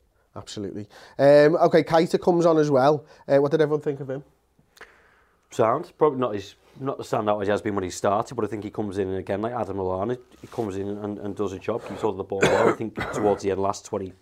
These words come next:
Speaker 2: twenty minutes, having that grit and determination, and, you know, we, you got a bit of needle about him, Keita, hasn't he? I think that was needed. I think Wolves were getting really pissed off, and there was tackles flying left, right, and centre.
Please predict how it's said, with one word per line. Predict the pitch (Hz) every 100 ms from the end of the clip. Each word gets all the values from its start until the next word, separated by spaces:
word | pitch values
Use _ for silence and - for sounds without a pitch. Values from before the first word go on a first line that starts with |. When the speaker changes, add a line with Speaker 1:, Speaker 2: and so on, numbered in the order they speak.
| _ _
Speaker 2:
twenty | 110 95
minutes, | 95 113 - - - _ _ _ _ -
having | 107 95 98
that | 98
grit | - 107
and | 95
determination, | 90 - 98 95 95 - 123
and, | 107 98 -
you | 104
know, | 101
we, | 90 104 92 - _
you | 110 95 _ -
got | 113
a |
bit | 117
of | 107
needle | 95 101 110
about | 110 110
him, | 113
Keita, | 107 113 101 -
hasn't | 101 110
he? | 107
I |
think | 120
that | 104
was | 92
needed. | 98 95 104 _ _ _
I | -
think | 107
Wolves | 92 92 95 -
were |
getting | 104 104 90 -
really | 101 95 98
pissed | - 107 -
off, | 104
and | 101
there | 90 - _ -
was | -
tackles | 104 95 107
flying | - 98 90
left, | 98 -
right, | 95
and | 87
centre. | 101 98 113 92